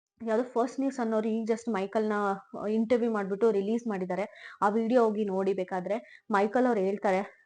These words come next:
"ಹಾ, ಅದು ಆ ತರ ಬಂದು ಸಂಗೀತ ಅವ್ರು ನನ್ ಹತ್ರ ಹೇಳಿದ್ದು ನಿಜ, ನಾನು ಹೋಗಿ ಕಾರ್ತಿಕ್ ಅವ್ರ ಹತ್ರ ಎಲ್ಲ ಮಾತಾಡಿ ಒಂದು ಕ್ಲಾರಿಫಿಕೇಶನ್ ತಗೊಂಡು ಅದೆಲ್ಲ ಇಲ್ಲ, ಆ ತರ ಏನು ಬ್ಯಾಡ್ ಟಚ್ ಇಲ್ಲ ಅಂತ ಮತ್ತೆ ಪ್ರೂವ್ ಆಯ್ತು. ಇದು ನಾನು ಇಲ್ಲೇ ಪಾಯಿಂಟ್ ಬಿಡ್ತೀನಿ" ಅಂತ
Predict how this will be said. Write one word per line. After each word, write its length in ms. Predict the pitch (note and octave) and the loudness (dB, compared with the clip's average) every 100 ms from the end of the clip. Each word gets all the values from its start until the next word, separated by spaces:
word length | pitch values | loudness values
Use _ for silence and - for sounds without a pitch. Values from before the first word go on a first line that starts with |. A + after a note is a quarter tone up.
| - | -4
"ಹಾ, 380 | G#3 G3 F#3 F#3+ - | -2 0 -2 -4 -4
ಅದು 360 | G3+ G3 G#3+ G#3 | -4 -2 0 0
ಆ 100 | G3 | -2
ತರ 160 | G3+ G#3 | -2 -2
ಬಂದು 240 | G#3 G#3+ | 0 -2
ಸಂಗೀತ 380 | A#3 G#3 G3+ A3 | -2 -4 -2 0
ಅವ್ರು 140 | G#3+ G#3 | 0 0
ನನ್ 80 | |
ಹತ್ರ 180 | F#3+ G3+ | -4 -2
ಹೇಳಿದ್ದು 460 | G#3 F#3+ G#3 F#3+ G#3+ | 0 0 0 0 0
ನಿಜ, 200 | G3+ B3+ D#4 - - - G#3 | 0 0 -2 -4 -18 -6 -2
ನಾನು 180 | G#3 | 0
ಹೋಗಿ 280 | G#3 G#3+ A#3+ | 2 2 0
ಕಾರ್ತಿಕ್ 400 | A#3 G3 F#3 G#3 | 0 -2 -2 -4
ಅವ್ರ 80 | G3+ | -4
ಹತ್ರ 160 | G3+ G3+ | -2 -2
ಎಲ್ಲ 120 | G3+ | -2
ಮಾತಾಡಿ 400 | F#3+ G3 A3 A#3+ | -2 -2 0 2
ಒಂದು 240 | A#3 G3+ | 0 -2
ಕ್ಲಾರಿಫಿಕೇಶನ್ 840 | G3 F3+ G3+ A#3+ A#3+ A#3 G#3+ A3 G#3 | -2 2 2 2 0 0 -2 -2 -2
ತಗೊಂಡು 440 | F#3+ G3 C4+ F4 - - - | -2 0 0 0 -8 -8 -2
ಅದೆಲ್ಲ 340 | G3+ G#3 A3 C4+ - | 2 2 6 6 6
ಇಲ್ಲ, 300 | A#3+ A3+ G#3+ G#3+ | 2 2 4 2
ಆ 120 | G3 | 2
ತರ 180 | G#3+ G#3+ A3 | 2 2 2
ಏನು 300 | G#3+ A3 C4 C4+ - - G3+ | 2 4 2 0 -8 -6 2
ಬ್ಯಾಡ್ 420 | G3 F#3+ A3+ - | 6 6 2 -4
ಟಚ್ 240 | A3+ - - | -4 -6 -2
ಇಲ್ಲ 260 | A3+ G#3+ G#3+ - | 0 2 2 0
ಅಂತ 220 | - A3 B3 | -2 -4 -2
ಮತ್ತೆ 300 | G#3 F#3+ A3+ | -2 0 0
ಪ್ರೂವ್ 340 | A#3 A3+ A#3+ | 2 4 6
ಆಯ್ತು. 420 | A#3 F#3+ F#3+ D#4+ - - _ | 6 4 0 -2 -4 -20 _
ಇದು 120 | A#3+ | -4
ನಾನು 200 | C#4 C#4+ | 0 0
ಇಲ್ಲೇ 260 | A#3+ A3+ C#4 | 0 4 4
ಪಾಯಿಂಟ್ 400 | C#4 A3+ A3+ A3 | 4 0 0 -2
ಬಿಡ್ತೀನಿ" 400 | G3+ F#3+ A#3+ A#3 | -6 -2 -2 0
ಅಂತ 200 | A3 | -2